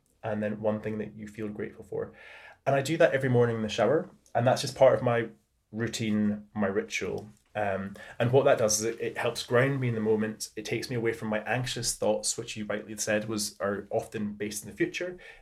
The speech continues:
any of my negative, depressive thoughts, which are often based in the past, and it just grounds me into the here and now.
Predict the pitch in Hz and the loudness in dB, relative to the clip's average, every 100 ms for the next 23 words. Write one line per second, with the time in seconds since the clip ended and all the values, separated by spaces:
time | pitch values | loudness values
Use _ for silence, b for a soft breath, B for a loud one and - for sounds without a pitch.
0 | _ 120 120 110 107 107 113 117 120 107 | _ -2 0 -2 -4 -4 -2 -2 -4 -10
1 | 110 135 127 - 139 - - - - 107 | -8 -6 -6 -2 0 0 -2 -8 -4 -2
2 | 104 - 101 104 101 107 104 139 127 - | -4 -8 -8 -8 -8 -10 -6 -6 -6 -6
3 | 120 117 - - 113 110 113 107 110 104 | -4 -4 -6 -6 0 0 0 -4 -10 -12
4 | 95 98 95 92 98 | -12 -10 -8 -8 -12